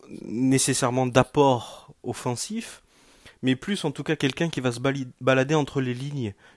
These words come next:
du milieu de terrain, euh, de l'Uruguay. Et il est aussi possible qu'il choisisse la sécurité, qu'il mette d'abord Tolisso, et qu'il y ait une évolution dans le cours du match, et faire rentrer ou Lemar ou Fekir.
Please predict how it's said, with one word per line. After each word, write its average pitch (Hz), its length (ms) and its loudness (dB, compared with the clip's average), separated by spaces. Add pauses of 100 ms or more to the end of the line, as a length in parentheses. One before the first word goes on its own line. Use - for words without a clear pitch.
(100)
du 113 140 -2
milieu 117 260 0
de 110 60 -4
terrain, 110 420 0
euh, 87 640 -6
de 107 120 -4
l'Uruguay. 104 540 -2 (380)
Et 131 100 8
il 151 80 8
est 170 60 12
aussi 165 240 2
possible 147 460 -2 (440)
qu'il 123 720 0
choisisse 139 400 -2
la 127 80 -4
sécurité, 117 500 -6
qu'il 117 140 -6
mette 131 160 -6
d'abord 120 260 -4
Tolisso, 135 460 -4 (400)
et 131 420 0
qu'il 123 160 -12
y - 40 -6
ait - 20 -6
une 123 100 -4
évolution 147 560 -4 (380)
dans 110 160 -6
le 107 80 -4
cours 110 220 -10
du 107 120 -10
match, 127 340 -8 (460)
et 104 80 -8
faire 95 200 0
rentrer 131 400 -4 (200)
ou 131 120 -4
Lemar 113 480 -6 (320)
ou 135 60 -4
Fekir. 101 500 -10